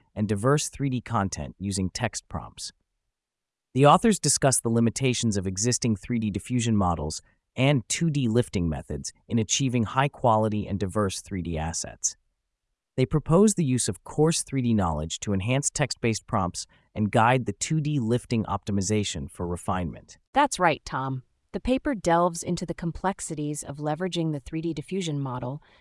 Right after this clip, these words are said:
Speaker 2: to craft a basic three D guide with limited details, which is then used to formulate two guiding strategies for two D lifting process: structural guidance for geometric fidelity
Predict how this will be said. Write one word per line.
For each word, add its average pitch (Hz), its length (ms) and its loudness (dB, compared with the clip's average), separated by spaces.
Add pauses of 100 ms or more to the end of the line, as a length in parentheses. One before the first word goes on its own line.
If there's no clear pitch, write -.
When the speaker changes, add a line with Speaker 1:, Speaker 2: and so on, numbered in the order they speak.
(160)
Speaker 2:
to - 80 -4
craft 185 400 0
a 156 40 -4
basic 175 460 -2
three 160 200 -6
D 151 120 -2
guide 143 340 -4
with 143 180 -10
limited 160 400 -2
details, 131 500 -8 (320)
which - 180 -4
is 180 140 -2
then 196 240 2
used 190 300 0
to 170 60 -8
formulate 160 600 0
two 269 160 -2
guiding 156 340 2
strategies 143 640 -4 (180)
for 226 120 -6
two 185 240 -4
D 165 160 -2
lifting 139 360 -6
process: - 680 -10 (580)
structural 240 540 0
guidance 175 420 0
for 160 120 -6
geometric 156 580 -2
fidelity 160 600 -2